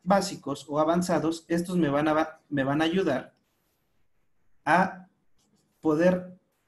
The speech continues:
encontrar puntos claves dentro de una anatomía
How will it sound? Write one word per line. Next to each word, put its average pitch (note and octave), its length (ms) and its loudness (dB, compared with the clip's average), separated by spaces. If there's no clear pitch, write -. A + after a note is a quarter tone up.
encontrar E3 800 2
puntos F3+ 420 -4
claves D#3+ 480 2
dentro D3 340 -4
de C3+ 140 -4
una C3+ 220 -4
anatomía B2+ 720 -6